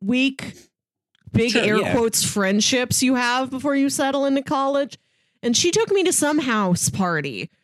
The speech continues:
Speaker 1: And when I say house party, it conjures up images like in the film House Party starring Kid and Play. No, it's, these were kids who were in,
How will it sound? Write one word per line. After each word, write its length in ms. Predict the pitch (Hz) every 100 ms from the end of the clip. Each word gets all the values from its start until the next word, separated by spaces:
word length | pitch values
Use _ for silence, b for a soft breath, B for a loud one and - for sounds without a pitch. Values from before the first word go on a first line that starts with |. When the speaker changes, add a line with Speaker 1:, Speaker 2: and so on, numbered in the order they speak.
| _ -
Speaker 1:
And 60 | 240
when 100 | 285
I 60 |
say 240 | 269 359 349
house 280 | 311 285
party, 440 | - 285 247 247 226
it 80 | -
conjures 440 | 233 226 226 214
up 140 | 214 208
images 600 | 202 208 202 202 190 214
like 200 | 202 196
in 120 | 196
the 80 | 180
film 400 | - 196 208 226
House 360 | 240 240 247
Party 460 | - 262 247 269 277
starring 380 | - 214 208 196
Kid 260 | 208 220
and 180 | 247 247
Play. 420 | 262 262 269 285 _ _ _ _ _ _ _ _ _ _ _ _ _ _ -
No, 560 | 240 247 240 220 185 156
it's, 440 | 240 220 - - b b b b _ _ _ _
these 420 | - 226 311 453 381
were 120 | 415
kids 360 | - 349 302 285
who 60 |
were 140 | 294 277
in, 300 | 262 247